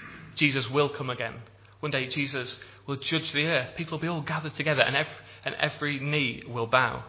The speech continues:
The Bible says every knee will bow. It doesn't matter if you're Christian or not Christian, you're gonna bow to Jesus, because on that day he'll either be your conquering king or your enemy.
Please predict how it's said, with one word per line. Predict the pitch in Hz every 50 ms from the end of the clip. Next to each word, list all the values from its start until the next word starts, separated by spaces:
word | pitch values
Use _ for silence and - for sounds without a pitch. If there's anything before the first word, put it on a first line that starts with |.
| - - - - - - - - -
The | - 135
Bible | 131 120
says | - 120
every | 123 127 131 - 143 139
knee | 131 123 123 120
will | 117 110
bow. | - 113 104 110
It | 113
doesn't | 117 127 131
matter | 131 123 120 117
if | - -
you're | -
Christian | - - 175 - - 151 135
or | 135
not | 143 143 -
Christian, | - 139 127 - 131
you're | 127
gonna | 120 143 143 117
bow | 131 135 143
to | 135 - 127
Jesus, | 110 127 123 120 123 117
because | - - - - -
on | 127 131
that | 139 139 -
day | 123 117 110 117 117 - - - - - - - -
he'll | - 139 139
either | 143 143 147 135 131
be | - 135 127 123 117 117 - - - - -
your | - 131
conquering | - - - 175 165 - - 156 147 139
king | - - 123 120 120 110 - - - - - - - - - - - - - - - -
or | 127 123 120 117 113 113 113 113 - - - - - -
your | - 120 127 113
enemy. | 120 123 110 101 90 80 - - -